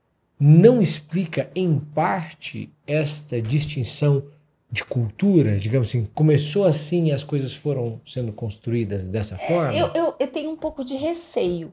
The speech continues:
Speaker 2: porque tem uma, acaba sendo uma perspectiva determinista. E eu acho que as próprias contribuições da antropologia, através de estudos transculturais, desmente isso. Porque se isso fosse natural, deveria ser universal,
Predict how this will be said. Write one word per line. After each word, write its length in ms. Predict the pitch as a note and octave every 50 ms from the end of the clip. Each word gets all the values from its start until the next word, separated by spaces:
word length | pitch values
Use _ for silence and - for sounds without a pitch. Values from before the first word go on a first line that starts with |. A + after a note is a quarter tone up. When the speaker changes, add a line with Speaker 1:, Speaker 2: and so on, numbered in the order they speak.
| _ _
Speaker 2:
porque 280 | - G3+ - - A3
tem 320 | G#3+ - - A#3+ B3 C4 C#4+
uma, 500 | D4 C#4+ C4 B3+ A#3 A3 G3+ G3 - _ -
acaba 360 | - F#3 - - A#3 A#3 C#4 D4
sendo 220 | - D4 B3+ B3+
uma 140 | B3 A3+ A3
perspectiva 880 | A3 A3 A3 - - G3+ G3 _ - - - C#4 D4+ D4 - A#3 F#3+ -
determinista. 1040 | G#3 G#3 C#4 C#4+ C#4 D4 C#4+ C#4+ D#4 F4 F4 F4+ E4+ C4 G#3 - - - - G3 G3+ - _ _ _ _ _ _ -
E 80 | - A3+
eu 100 | A3+ A3
acho 240 | A3 A3 - - -
que 80 | -
as 120 | B3+ B3 B3+
próprias 400 | - A#3+ C4 D4 D4 G4+ F4+ -
contribuições 800 | - C#4+ B3+ B3 A3+ G3+ G3 G#3 G#3 G3+ - - F#3+ F#3 F#3 F#3
da 180 | F3+ G3+ G#3
antropologia, 960 | C4 D#4+ F4 D#4 - A#3+ B3 - G#3 G3+ G3 F#3+ F#3 F#3 F#3 F#3+ F#3 F#3 F3+ F3
através 400 | F3 - F#3+ F#3+ G3 G#3 G#3+ A#3+
de 60 | A3 A#3
estudos 420 | A3+ - - F#3 F#3 G3 - -
transculturais, 1120 | - - G#3 G#3+ G#3 G#3 - - F#3 F3+ _ - F3+ F3 F#3+ G#3+ B3 C4 A3+ F3 - -
desmente 540 | - G#3 D4+ D#4+ E4+ D4+ B3+ A#3+ B3 B3 -
isso. 340 | G4 F#4+ A3 F3+ - - - _ _ _ _ _ _ _ _
Porque 160 | - - A3
se 180 | A3 - -
isso 340 | F4+ G4 G4+ F#4+ F#4+ - B3+
fosse 520 | A#3 - - G3 F3+ F3 - - - - _
natural, 1000 | - G3 G#3+ G#3 G3+ C#4+ E4+ E4+ - - A3 F3 E3+ F#3+ A#3 C4+ C4+ A3+ G#3 - _ _ -
deveria 360 | G3+ G#3 G#3 A3 A3 G#3+ A#3 B3
ser 360 | B3 - - B3+ B3+ - - -
universal, 1000 | B3+ A#3 A3+ A#3 B3+ B3 B3 C4+ C4 - - - - - F#3+ F#3+ G3 G3 -